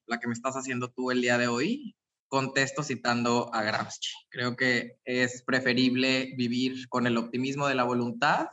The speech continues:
por encima del pesimismo de la inteligencia. Creo que es difícil, ¿no? La tarea de terminar con la guerra va a tomar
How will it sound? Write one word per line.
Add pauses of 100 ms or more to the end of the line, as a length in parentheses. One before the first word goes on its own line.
(200)
por
encima (120)
del
pesimismo
de
la
inteligencia. (520)
Creo
que
es
difícil, (300)
¿no?
La
tarea
de
terminar
con
la
guerra
va
a
tomar